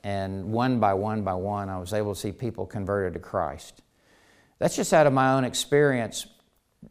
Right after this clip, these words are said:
and I think that it just adds to the confusion. Now, there's nothing in the Bible that says you cannot do this. So, if you're a pastor who gives a public invitation, I, I don't think you're the Antichrist or that your church is in heresy.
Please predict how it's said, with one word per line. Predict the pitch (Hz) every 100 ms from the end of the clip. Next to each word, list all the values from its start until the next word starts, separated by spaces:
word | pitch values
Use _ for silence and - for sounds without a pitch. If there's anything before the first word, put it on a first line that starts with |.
| -
and | 123 120 120 117 -
I | 127 143 151 151 135
think | - - 139 131 - 107
that | 120 117 98 -
it | 127 117 104
just | 139 123 - -
adds | 117 123 104
to | 113
the | 110
confusion. | 110 101 110 107 104 95 80 -
Now, | 110 107 90
there's | - 143 147
nothing | 151 156 143
in | 120
the |
Bible | 104 113 120 117
that |
says | 92 123 117
you |
cannot | 104 - 113 104 131 120
do | 143
this. | 135 151 180 - - _ - - - -
So, | - 135 98 -
if | - 117 101
you're | 139
a | 135
pastor | - 131 135 - 123
who | 117
gives | 113 127
a | 117
public | - 120 117 117
invitation, | 120 113 - 120 120 - 120 117
I, | - 101 78
I |
don't | 113 110
think | 123 107
you're | 117
the | 98
Antichrist | 104 107 110 104 - 135 123 113 -
or | 104
that | 95 92
your | 95
church | - 113 101
is | 98 92
in | 92
heresy. | 110 117 117 - 120 117